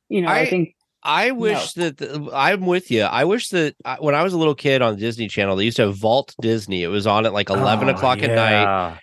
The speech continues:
Speaker 2: and it was old black and white, like, Disney things. Like, where's that on Disney Plus? That should be on Disney Plus.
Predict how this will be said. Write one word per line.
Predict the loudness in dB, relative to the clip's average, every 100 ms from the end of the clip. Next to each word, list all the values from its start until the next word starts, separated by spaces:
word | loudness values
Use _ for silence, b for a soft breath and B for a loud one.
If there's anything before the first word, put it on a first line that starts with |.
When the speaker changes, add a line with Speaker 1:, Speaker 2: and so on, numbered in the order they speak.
| -6
Speaker 2:
and | -2
it |
was | 0 2
old | 0 2
black | 0 0
and | -2
white, | 0 0 -2
like, | -2 -2 -4
Disney | -8 -6 -4 -2
things. | 2 0 0 -10 -4
Like, | -2 0
where's | 0 0 0
that | 0 2
on | 0
Disney | 0 -6 -8
Plus? | -8 -8 -8
That | -2 -2
should | -2 -2
be |
on | -2
Disney | -2 -10 -12
Plus. | -12 -16 -20